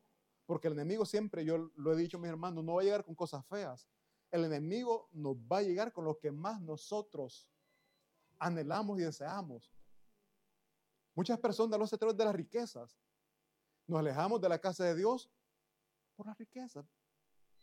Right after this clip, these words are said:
Bien sea un trabajo honesto, o no,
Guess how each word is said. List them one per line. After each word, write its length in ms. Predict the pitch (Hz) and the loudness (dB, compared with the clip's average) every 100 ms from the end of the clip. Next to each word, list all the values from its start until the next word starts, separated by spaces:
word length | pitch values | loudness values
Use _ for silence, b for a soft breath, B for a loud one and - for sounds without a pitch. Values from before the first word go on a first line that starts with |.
| - | -20
Bien 180 | - 156 | -4 -4
sea 140 | 151 170 | 0 0
un 140 | 165 | 0
trabajo 640 | 151 139 147 180 151 139 - _ | 0 2 2 0 -2 -6 -8 _
honesto, 600 | 175 185 135 123 - 226 - _ _ _ _ _ _ _ _ _ | -4 -2 -6 -8 -16 -18 -18 _ _ _ _ _ _ _ _ _
o 120 | 180 | 2
no, 140 | 180 | 4